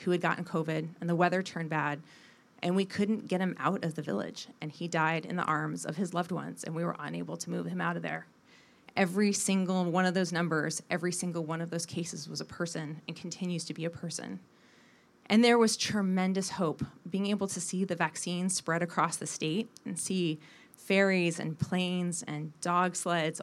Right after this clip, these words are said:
all working collectively together to get this vaccine out and available and to be on the offensive against this virus, uh, was a tremendous sense of gratitude and just relief in so many different ways. And here we are.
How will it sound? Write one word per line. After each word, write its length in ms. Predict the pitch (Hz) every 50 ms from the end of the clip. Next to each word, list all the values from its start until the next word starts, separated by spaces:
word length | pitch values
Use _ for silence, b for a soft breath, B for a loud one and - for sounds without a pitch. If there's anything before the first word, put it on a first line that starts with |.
| - -
all 280 | 165 180 185 190 185
working 300 | 170 175 170 175 - 156
collectively 520 | 160 - - 160 156 - - 156 165 165 156
together 460 | 156 - 151 160 156 151 156 156 156
to 180 | 151 - - 160
get 160 | - 170 170
this 160 | 170 165 -
vaccine 600 | - 175 160 - - 160 156 156 156 156 156 156 - -
out 240 | 156 165 165 170 170
and 120 | 175 165 160
available 640 | 156 156 156 160 160 165 160 160 160 165 170 160 -
and 140 | - 160 156
to 80 | - -
be 100 | 160 156
on 140 | 156 165
the 80 | 156 - -
offensive 460 | 143 151 - - 170 165 - - 180
against 260 | 165 165 - - - 175
this 120 | 165 170
virus, 460 | 170 170 165 160 147 156 170 - - - B B B B B B B B B
uh, 140 | 180 175 180
was 160 | 170 180 185 190
a 40 |
tremendous 500 | 180 - - 214 196 190 185 185 170 165
sense 300 | 165 - 160 151 165 -
of 300 | - - 165 160 156 - -
gratitude 640 | - 165 160 156 156 160 - - 160 156 156 156 156 -
and 240 | - 143 143 151 -
just 260 | - 196 185 - -
relief 500 | 165 170 151 143 156 156 156 151 - - -
in 100 | 156 156
so 200 | - 170 151 160
many 160 | 165 160 156
different 300 | 156 151 156 - - -
ways. 380 | 160 156 151 156 151 - - _ _ _ _ _ _ _ _ _ _ B B B B B B B B B B B B B B B
And 100 | B 214 208
here 120 | 262 247
we 80 | 254 277
are. 220 | 285 185 170